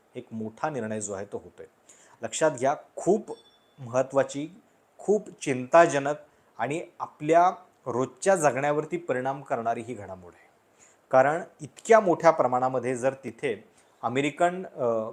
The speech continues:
कंपन्यांमध्ये भारतीयांना रोजगार मिळणं बंद झाला तर ते शेवटी येणार कुठे? ते परत कदाचित मायदेशाची वाट पकडतील. पण इथं तरी रोजगार आहेत कुठे? इथे already आपल्या आयटी कंपन्या मोठ्या प्रमाणामध्ये कर्मचाऱ्यांना काढून टाकतायत,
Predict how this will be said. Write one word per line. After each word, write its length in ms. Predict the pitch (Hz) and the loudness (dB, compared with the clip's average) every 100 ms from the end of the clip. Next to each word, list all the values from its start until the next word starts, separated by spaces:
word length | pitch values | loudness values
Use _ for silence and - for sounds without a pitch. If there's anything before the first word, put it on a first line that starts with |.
| - | -4
कंपन्यांमध्ये 640 | 127 120 147 139 127 143 | -4 -2 -2 -2 -4 -6
भारतीयांना 600 | 131 104 107 156 170 196 | -6 -8 -8 -6 -4 -2
रोजगार 400 | 175 120 113 147 | -2 -2 0 0
मिळणं 300 | 135 127 131 | 0 -4 -2
बंद 240 | 117 113 | -4 -4
झाला 380 | 113 110 87 104 - _ _ _ _ _ - | -8 -8 -16 -18 -20 _ _ _ _ _ -10
तर 80 | 120 | -8
ते 140 | 139 | -8
शेवटी 340 | - 127 127 | -6 -6 -4
येणार 260 | 147 117 139 | -4 -2 -2
कुठे? 360 | 139 110 - - _ _ _ _ _ _ 131 | -4 -12 -16 -20 _ _ _ _ _ _ -8
ते 40 | |
परत 220 | 117 117 120 | -2 -2 -2
कदाचित 300 | 123 120 139 113 | -4 -4 -6 -8
मायदेशाची 580 | 101 104 127 147 - | -8 -6 -6 -6 -4
वाट 180 | 147 135 131 | -2 -2 -4
पकडतील. 460 | 135 135 127 131 139 _ _ _ - | -6 -6 -6 -12 -18 _ _ _ -6
पण 100 | 160 | -4
इथं 260 | 156 131 175 170 | -4 -4 -2 2
तरी 180 | 175 | 6
रोजगार 400 | 180 151 131 165 | 6 4 4 4
आहेत 260 | 156 131 156 156 | 6 4 0 -2
कुठे? 500 | 143 135 143 107 - _ _ _ - | -8 -4 -2 -2 -8 _ _ _ -10
इथे 340 | 120 - 185 | -6 -2 0
already 600 | - 135 135 147 160 180 | 2 2 4 4 4 2
आपल्या 380 | 156 - 156 175 | 0 0 2 4
आयटी 280 | 160 143 170 | 4 2 -2
कंपन्या 600 | 151 135 139 147 117 131 - _ _ _ | -2 -4 -4 -2 -2 -4 -8 _ _ _
मोठ्या 500 | 117 135 139 - 175 | -6 -4 -2 4 6
प्रमाणामध्ये 840 | 180 156 143 151 151 151 143 165 | 6 2 2 2 2 0 0 0
कर्मचाऱ्यांना 840 | 170 147 127 139 139 135 135 139 147 | 0 0 -2 -2 -2 -2 -2 -4 -4
काढून 400 | 135 120 123 139 | 0 0 -2 -4
टाकतायत, 440 | 131 - - 139 | -4 -4 -4 -4